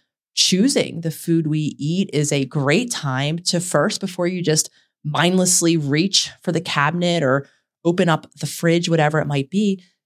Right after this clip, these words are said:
just taking a pause and refocusing your attention on your body, how it feels, maybe tuning into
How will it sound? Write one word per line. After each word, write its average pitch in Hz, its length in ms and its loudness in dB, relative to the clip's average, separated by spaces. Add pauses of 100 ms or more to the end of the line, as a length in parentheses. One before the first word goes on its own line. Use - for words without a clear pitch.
just - 220 -2 (140)
taking 269 280 0
a 285 60 -2
pause 190 800 -2
and 170 260 2
refocusing 196 1160 0
your 170 160 0
attention 175 680 0
on 156 240 2 (360)
your 208 120 2
body, 208 540 -2
how 180 300 2
it - 120 -2
feels, - 720 -4
maybe 180 340 0
tuning 226 460 0
into 190 580 0